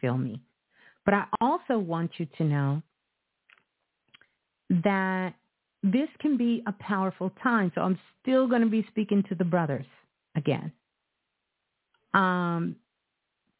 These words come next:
a lot of magic starting on the eighteenth. With this energy, if we can get it going and flowing at the right, a lot of magic can happen.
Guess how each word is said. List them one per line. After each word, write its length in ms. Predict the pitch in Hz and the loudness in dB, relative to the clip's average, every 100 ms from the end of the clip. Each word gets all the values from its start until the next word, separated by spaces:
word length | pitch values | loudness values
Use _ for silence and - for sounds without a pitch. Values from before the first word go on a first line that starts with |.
| _ _ _ _ _ _ _ _ | _ _ _ _ _ _ _ _
a 60 | 196 | 4
lot 280 | 208 233 302 | 4 4 2
of 80 | 254 | 4
magic 680 | 202 196 202 185 147 - - - _ _ _ _ - | 4 2 -2 -2 -6 -8 -16 -20 _ _ _ _ -4
starting 520 | 240 220 202 202 190 - | 0 2 2 2 0 0
on 220 | 170 170 | 0 0
the 140 | 160 - | -2 -2
eighteenth. 680 | 160 147 _ - 143 120 - - _ _ _ _ _ _ _ _ _ _ _ - | -4 -4 _ -4 -2 -2 -6 -20 _ _ _ _ _ _ _ _ _ _ _ 0
With 240 | 196 240 - | 2 2 2
this 140 | 240 233 - | -2 -2 -2
energy, 480 | 240 247 196 147 139 | 2 2 0 -4 -6
if 120 | 143 - _ - _ - | -6 -10 _ -20 _ -4
we 220 | 214 262 | 0 0
can 220 | 262 269 | 2 2
get 120 | 277 | 2
it 180 | 277 196 | -2 -2
going 640 | 247 247 247 240 226 196 170 | 0 2 2 2 2 2 0
and 140 | 175 - | -2 -2
flowing 600 | 220 240 254 233 196 190 - | 0 2 4 4 2 0 -2
at 100 | 160 | -2
the 100 | 185 | 0
right, 300 | 208 208 - | 2 0 -2
a 60 | 185 | -2
lot 260 | 190 226 | 0 2
of 80 | 240 | 2
magic 560 | 165 175 196 202 170 - | 2 2 0 0 -4 -4
can 180 | 165 143 | -2 0
happen. 560 | 156 143 - 123 117 | 0 0 0 0 0